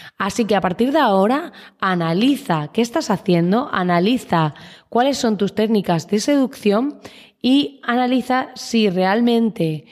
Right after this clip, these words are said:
cuando un cliente llega hasta ti, un potencial cliente,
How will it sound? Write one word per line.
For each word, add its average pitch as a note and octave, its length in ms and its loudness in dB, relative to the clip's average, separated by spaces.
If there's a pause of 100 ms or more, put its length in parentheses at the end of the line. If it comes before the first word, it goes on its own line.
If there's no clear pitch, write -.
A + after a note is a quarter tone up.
(240)
cuando F3 640 2
un B3 300 0
cliente E3+ 840 0 (100)
llega G#3 260 2
hasta G#3+ 220 -4
ti, F3+ 100 0
un F#3+ 120 0
potencial F3+ 480 -2
cliente, F#3+ 640 0